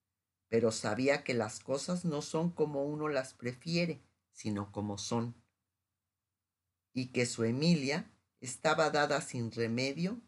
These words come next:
a otro poderío. Sin embargo, había aprendido de Josefa a decir las verdades tan a medias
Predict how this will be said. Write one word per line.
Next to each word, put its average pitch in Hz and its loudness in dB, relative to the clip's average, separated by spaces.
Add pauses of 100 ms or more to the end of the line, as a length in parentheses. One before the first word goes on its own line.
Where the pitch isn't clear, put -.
(120)
a 110 4
otro 131 4
poderío. 101 -6 (640)
Sin 120 -4
embargo, 123 2 (480)
había 165 2
aprendido 131 2
de 127 0
Josefa 120 -4 (320)
a 131 0
decir 143 -2
las 185 0
verdades 135 -2
tan 113 2
a 107 0
medias 160 -2